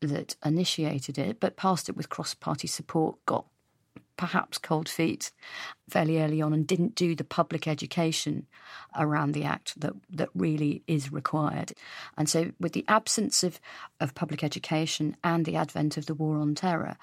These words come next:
people's understanding of the act, the narrative around the act, was just what they were reading in the papers and seeing on T V, and that's all about terror suspects and they can't be sent to places of torture and they're being interned, et cetera, et cetera.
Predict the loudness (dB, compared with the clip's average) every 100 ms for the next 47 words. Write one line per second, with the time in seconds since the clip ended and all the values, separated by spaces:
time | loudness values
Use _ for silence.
0 | -16 -16 -4 0 0 2 0 0 0 2
1 | 4 6 6 8 6 4 2 0 0 -2
2 | -6 -10 -2 2 4 6 4 2 -2 0
3 | 0 2 2 0 -2 -4 -8 -6 -6 -4
4 | -2 0 0 0 0 0 0 -2 -12 -2
5 | 0 0 0 0 -2 -6 -2 -2 0 0
6 | 2 0 -2 -2 -2 0 -2 -4 -10 0
7 | 2 2 -2 -4 -4 -2 -2 -2 -2 -2
8 | 0 0 0 -2 -2 -4 -4 -4 -2 -2
9 | -4 -4 -4 -2 -4 -4 -4 -4 -2 -4
10 | -4 -4 -4 -2 -2 0 -2 -2 -2 -2
11 | -4 -4 -6 -6 -6 -6 -6 -10 -6 -6
12 | -6 -12